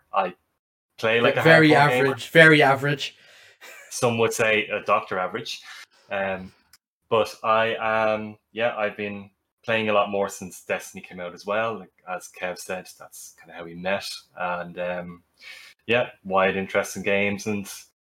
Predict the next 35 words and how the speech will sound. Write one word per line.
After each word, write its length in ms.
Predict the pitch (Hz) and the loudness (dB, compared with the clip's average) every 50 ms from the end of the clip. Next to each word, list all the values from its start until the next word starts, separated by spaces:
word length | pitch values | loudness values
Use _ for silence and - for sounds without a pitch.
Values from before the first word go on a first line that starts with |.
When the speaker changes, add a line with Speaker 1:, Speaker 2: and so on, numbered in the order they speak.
| _ _ _ _ _ _ | _ _ _ _ _ _
Speaker 1:
happy 280 | - 117 120 - 135 | -4 -4 -2 -2 -4
to 140 | 127 - 104 | -6 -6 -4
do 160 | 107 127 120 | -2 -2 -2
something 300 | 120 - 123 117 120 113 | 0 -2 -4 -2 -2 -4
here 280 | 98 117 120 120 120 113 | -2 0 0 2 2 2
that's 520 | 113 110 107 - - - - - - _ _ 107 - - | 2 0 0 -2 -6 -10 -10 -12 -16 _ _ -20 -12 -10
preventing 560 | 113 104 110 104 107 107 - 117 110 104 98 | -8 -2 0 0 -2 -2 -2 -4 -6 -6 -4
lockdown 420 | - 110 104 104 - 120 110 104 95 | 0 0 0 0 0 -2 -2 0 2
boredom, 320 | 110 107 110 110 110 104 | 2 2 2 2 0 -4
giving 160 | 110 104 95 | -6 -6 -6
them 100 | 95 92 | -6 -10
something 280 | - - 107 95 - 98 | -8 -6 -6 -6 -8 -12
to 100 | - 98 | -12 -8
do 160 | 101 101 104 | -4 -2 -2
every 160 | 104 101 101 | -2 -2 -4
week, 300 | 98 104 101 98 - - | -6 -6 -8 -8 -10 -14
and 200 | 98 92 90 - - - - _ _ _ _ | -14 -14 -14 -16 -18 -20 -20 _ _ _ _
good, 220 | - 110 95 87 - _ _ _ | -6 -6 -6 -6 -8 _ _ _
good, 180 | - 110 - - _ _ _ _ | -6 -6 -6 -6 _ _ _ _
good 140 | - 117 98 | -8 -6 -2
way 140 | 104 101 98 | -2 -2 -2
to 80 | 98 - | -4 -8
catch 280 | - - 104 101 - 113 | -6 -4 -4 -4 -4 -6
up 120 | - - | -8 -8
with 140 | 98 87 - | -8 -10 -10
some 180 | - - 92 85 | -12 -12 -10 -6
good 180 | 92 98 - | -6 -8 -8
friends 540 | - - 101 95 92 92 92 90 87 - - | -4 -4 -2 -2 -2 -4 -6 -8 -12 -16 -20
and 100 | 87 85 - - | -20 -20 -16 -16
have 120 | 90 - | -16 -16
some 120 | - _ - | -16 _ -14
good 160 | - 95 92 | -14 -12 -12
discussions. 680 | - - - 90 87 - - 85 82 - - - - _ | -12 -16 -16 -14 -14 -16 -16 -18 -16 -16 -16 -16 -16 _
So 220 | _ - 85 82 85 | _ -16 -14 -12 -12
Speaker 2:
Jeez, 180 | - - - | -12 -14 -16